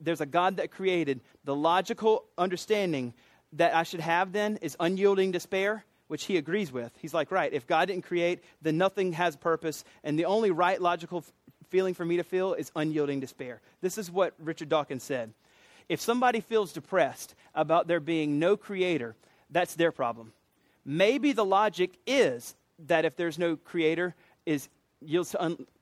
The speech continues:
unyielding despair." He said, "Maybe the logic is deeply pessimistic. The universe is bleak, cold, and empty. But so what? <laughs>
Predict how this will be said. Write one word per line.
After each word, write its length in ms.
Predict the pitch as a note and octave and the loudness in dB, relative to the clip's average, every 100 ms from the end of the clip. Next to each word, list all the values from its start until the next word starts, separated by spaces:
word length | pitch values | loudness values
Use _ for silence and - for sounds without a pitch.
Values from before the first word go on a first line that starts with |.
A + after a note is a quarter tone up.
| - | -6
unyielding 360 | D#3+ E3 E3 | 0 0 0
despair." 320 | D#3 C3 F#3 F#3 | -2 -4 -4 -2
He 60 | |
said, 180 | F#3+ F#3 | -2 -2
"Maybe 240 | E3 G#3 | 2 0
the 120 | A3+ A#3 | 0 0
logic 340 | A3 G#3 G#3+ - | 0 0 -6 -4
is 260 | C4 F#3 B2+ - | -2 -2 -8 -4
deeply 380 | G3+ G3+ F#3+ F3 | -2 -2 -2 0
pessimistic. 760 | F3 D#3 D#3 D3+ C3+ - - _ _ - | 2 0 0 -2 -4 -10 -18 _ _ -6
The 120 | D3+ | -4
universe 560 | D3+ A3 G#3 G3 F3+ | 0 2 2 2 0
is 100 | E3+ | -6
bleak, 380 | C#3 D#3+ F#3+ - - _ - | -6 -2 -2 -4 -20 _ -4
cold, 360 | F#3+ F#3+ F#3+ | 2 4 4
and 120 | F3+ F3+ | 2 0
empty. 420 | F3+ - A#2+ - _ _ _ _ _ - | -4 -4 -16 -18 _ _ _ _ _ -8
But 160 | B2 | -6
so 200 | - F#3+ F#3 | -2 0 2
what? 240 | F3 A#2 _ _ _ _ _ _ _ _ _ _ | 2 -2 _ _ _ _ _ _ _ _ _ _
<laughs> 380 | - - - | -20 -20 -20